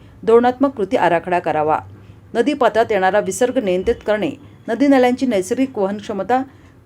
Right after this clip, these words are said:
पुनर्स्थापित करणे आणि आपत्कालीन प्रतिसाद क्षमता बळकटीकरण या तिन्ही बाबींचा सखोल विचार या आराखड्यात असावा. पूर नियंत्रणांशी संबंधित सर्व यंत्रणांनी योग्य तो समन्वय राखावा. अलमट्टी धरण, हिप्परगी बंधारा येथे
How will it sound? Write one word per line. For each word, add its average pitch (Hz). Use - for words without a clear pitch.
पुनर्स्थापित 262
करणे 220
आणि 240
आपत्कालीन 269
प्रतिसाद 254
क्षमता 240
बळकटीकरण 202
या 202
तिन्ही 240
बाबींचा 214
सखोल 220
विचार 196
या 220
आराखड्यात 196
असावा. 151
पूर 277
नियंत्रणांशी 262
संबंधित 247
सर्व 240
यंत्रणांनी 214
योग्य 208
तो 269
समन्वय 190
राखावा. 165
अलमट्टी 269
धरण, 247
हिप्परगी 240
बंधारा 202
येथे 190